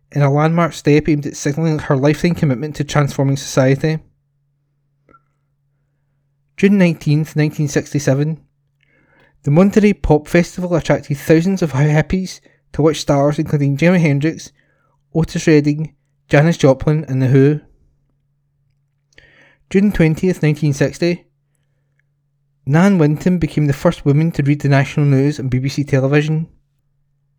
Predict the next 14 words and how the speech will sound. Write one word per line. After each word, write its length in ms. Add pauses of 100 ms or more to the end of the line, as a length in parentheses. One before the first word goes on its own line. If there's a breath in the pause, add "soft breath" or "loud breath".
(240)
On 120
this 160
day 140
last 280
year, 340 (880)
a 60
stroke 340
victim 340
who 100
collapsed 420
on 80
a 60
Mayfair 340
street 400